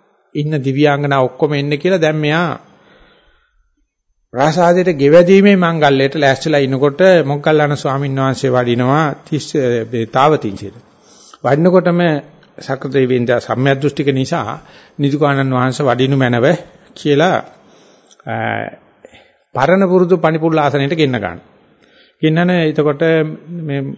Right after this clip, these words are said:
මොග්ගල්ලාන ස්වාමීන් වහන්සේ කතා වෙන ගමන් කියනවා, "අවසරයි ස්වාමීන් වහන්සේ, අපි මේ ගෙට ගෙවැදීමක් අද තියෙනවා, කැමැතිද යන්න අලුත් බිල්ඩින් එක බලන්න යන්න?"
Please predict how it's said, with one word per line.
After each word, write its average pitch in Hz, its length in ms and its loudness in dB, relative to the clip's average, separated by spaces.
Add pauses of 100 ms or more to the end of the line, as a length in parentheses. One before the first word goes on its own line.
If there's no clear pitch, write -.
(100)
මොග්ගල්ලාන 143 460 -2
ස්වාමීන් 135 220 -2
වහන්සේ 139 200 -4
කතා 135 280 -2
වෙන 131 140 -4
ගමන් 127 240 -4
කියනවා, 135 320 -4
"අවසරයි 127 320 -2
ස්වාමීන් 117 380 -6
වහන්සේ, 117 320 -2
අපි 117 220 -4 (840)
මේ 110 200 -10
ගෙට 120 300 0
ගෙවැදීමක් 156 580 4
අද 135 180 0
තියෙනවා, 135 480 -2 (440)
කැමැතිද 151 480 -2
යන්න 143 280 2
අලුත් 139 280 0 (220)
බිල්ඩින් 143 360 -2
එක 120 120 -4
බලන්න 101 320 -10
යන්න?" - 180 -18